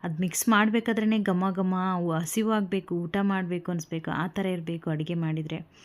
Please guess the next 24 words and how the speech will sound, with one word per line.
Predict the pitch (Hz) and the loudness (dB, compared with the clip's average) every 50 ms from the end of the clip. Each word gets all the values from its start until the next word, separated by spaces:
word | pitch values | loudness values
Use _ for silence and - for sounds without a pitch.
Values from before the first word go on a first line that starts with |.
| - - - - _ - | -20 -20 -20 -20 _ -2
ಕೊನೆಗೆ | - 220 214 220 233 226 262 | 2 2 4 4 6 4 4
ಬೇಕಂತಂದರೆ | 240 - 220 214 214 - - 220 208 202 196 - 190 180 180 190 196 202 196 190 | 4 4 4 4 4 2 2 2 2 2 2 2 0 0 2 0 2 0 0 0
ಗರಂ | - 175 196 190 190 190 190 | -2 -2 0 0 2 2 0
ಮಸಾಲ | 190 170 - 190 175 175 | 0 -2 -2 -2 -2 -2
ಪೌಡರ್ | 170 - 180 170 165 175 170 | -4 -2 -2 -2 -2 -2 -2
ಹಾಕ್ಕೋಬೇಕು. | 165 165 - - 160 160 160 156 - 190 | -2 -4 -4 -4 -4 -4 -4 -4 -2 -2
ನಾನು | 180 175 180 180 | -2 -2 -2 -2
ಒಂದು, | 180 175 175 180 185 175 185 175 180 - - - | -2 0 0 0 0 -2 -2 -4 -4 -8 -10 -10
ಆ, | - 180 180 180 175 | -8 -6 -4 -4 -4
ಸ್ಪೂನಷ್ಟು | 156 - - - 190 180 180 165 - - 190 | -6 -8 -6 -4 -4 -2 -2 -4 -4 -4 -4
ಗರಂ | 165 185 170 175 175 | -2 -2 -2 -2 -2
ಮಸಾಲ | 175 165 - 175 175 | -4 -4 -6 -6 -6
ಪೌಡರ್ | 170 165 170 160 160 165 165 | -4 -4 -2 -2 0 0 -2
ಹಾಕ್ಕೊಂಡಿದ್ದೀನಿ. | 156 160 156 - 160 156 156 156 151 151 160 196 233 254 262 - - - - - - - - - - _ _ - | -2 -4 -4 -4 -4 -4 -2 -2 -2 -2 -2 -2 -2 -2 -4 -6 -18 -20 -20 -20 -20 -20 -20 -20 -20 _ _ -6
ತುಂಬ | 202 190 190 196 | -4 0 0 0
ಟೇಸ್ಟಾಗಿರುತ್ತೆ | 196 - 196 185 185 185 185 - - - - 196 190 170 175 165 160 160 - - 165 170 165 | 0 0 0 2 2 0 0 -2 -4 -2 0 0 0 0 0 -2 -2 -4 -4 -4 -4 -4 -4
ಗರಂ | 165 160 180 175 175 175 | -4 -4 -2 -2 -2 -2
ಮಸಾಲ | 175 165 - 175 165 170 | -4 -4 -6 -6 -4 -6
ಪೌಡರ್ | 165 - 170 165 160 165 165 | -4 -4 -4 -2 -2 -2 -2
ಆ್ಯಡ್ | 160 165 160 160 156 160 | -2 -2 -4 -4 -2 -2
ಮಾಡಿಕೊಂಡ್ರೆ. | 165 160 160 - - 165 156 156 175 208 233 240 - - - - _ _ _ - - - _ _ _ _ - - - - | -4 -4 -4 -4 -4 -4 -4 -2 -4 -4 -4 -6 -8 -14 -20 -20 _ _ _ -20 -20 -20 _ _ _ _ -20 -10 -6 -2
ಇನ್ನೂ | 226 233 247 277 | 2 4 4 6
ಸ್ವಲ್ಪ | 285 - 269 247 240 - - 247 | 6 6 4 2 2 4 2 2
ಖಾರ | 240 - 220 196 196 208 | 4 4 4 6 8 8